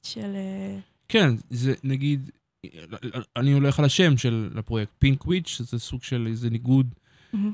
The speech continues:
Speaker 2: של, אה, ורוד, הוא, יש בו משהו שמייצג, אה,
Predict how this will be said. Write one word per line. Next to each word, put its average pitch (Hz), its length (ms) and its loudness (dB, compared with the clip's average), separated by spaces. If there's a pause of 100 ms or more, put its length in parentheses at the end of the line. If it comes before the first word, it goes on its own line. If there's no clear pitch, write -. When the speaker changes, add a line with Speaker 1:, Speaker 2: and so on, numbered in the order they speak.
Speaker 2:
של, 117 380 -2 (160)
אה, 113 200 0 (120)
ורוד, 143 600 6
הוא, 120 160 4
יש 131 160 4
בו 143 160 2
משהו 143 340 6
שמייצג, 139 760 4
אה, 120 140 2